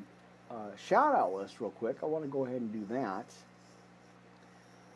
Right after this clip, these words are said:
Uh, you know, and I always talk about grace here, unearned, unmerited, and undeserved. It's a free gift of God, and boy, we are, uh, we, we need that, friends, right?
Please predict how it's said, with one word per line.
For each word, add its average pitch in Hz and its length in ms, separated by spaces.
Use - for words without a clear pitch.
Uh, 139 340
you 151 140
know, 165 160
and 156 80
I 151 40
always 165 200
talk 165 260
about 151 340
grace 165 400
here, 160 260
unearned, 156 480
unmerited, 156 800
and 131 240
undeserved. 151 800
It's 131 220
a 113 40
free 170 400
gift 170 320
of 113 260
God, 143 380
and 113 260
boy, 139 340
we 139 260
are, 110 240
uh, 101 220
we, 120 340
we 123 80
need 123 240
that, - 180
friends, - 400
right? 135 300